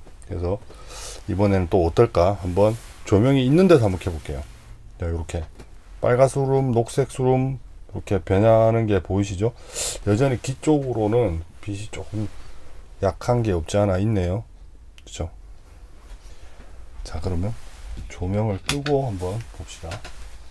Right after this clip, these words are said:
자, 조명을 껐습니다. 어, 레인보우가 순차적으로 돌아가는 모드죠. 그렇게,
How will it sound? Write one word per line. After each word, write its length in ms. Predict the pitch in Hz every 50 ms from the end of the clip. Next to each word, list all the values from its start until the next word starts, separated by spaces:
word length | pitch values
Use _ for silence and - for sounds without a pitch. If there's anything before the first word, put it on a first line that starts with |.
| - - - - - - - - - - - - - - - - - - - - - - - - - - - - - - - - - - - - - - - - - - - - - - - - - - - - - - - -
자, 260 | - 85 78 76 76 -
조명을 600 | - 95 92 101 98 98 98 101 113 131 135 -
껐습니다. 600 | - 104 - - - 113 101 90 76 73 - - - - -
어, 120 | - 90 85
레인보우가 880 | 82 92 117 131 143 143 143 139 127 120 110 110 113 117 101 82 80 87 - -
순차적으로 1300 | - - - 180 180 175 165 - 185 202 190 190 180 190 185 180 170 160 156 147 143 139 143 156 165 165 -
돌아가는 600 | - 123 117 110 98 98 92 87 87 87 85 82 - - -
모드죠. 580 | - 90 87 90 82 80 82 87 92 82 71 - - - - - - - - - - - - - - - - - - - - - - - - - - - - - - - - - - - - -
그렇게, 500 | - 98 95 - - - 90 95 98